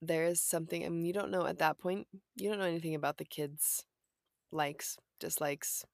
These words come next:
when they're gonna be older. You know what I mean? You don't know if they're gonna like soccer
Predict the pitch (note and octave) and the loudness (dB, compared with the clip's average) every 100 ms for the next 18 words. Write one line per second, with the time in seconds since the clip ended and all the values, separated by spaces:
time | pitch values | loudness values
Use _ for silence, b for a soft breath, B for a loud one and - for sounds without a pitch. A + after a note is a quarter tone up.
0 | _ _ _ - F3 E3 D3+ D3 C#3 B2 | _ _ _ -2 2 2 2 0 0 0
1 | - D#3+ E3 - F#3+ F3+ E3 D#3 F3+ - | -2 -4 -8 -6 0 2 2 -2 -6 -8
2 | A3+ G3 D#3 D#3 D3+ C#3+ D3+ D3+ C#3 - | -4 -2 0 0 0 0 0 2 0 0
3 | - F3+ | -4 -4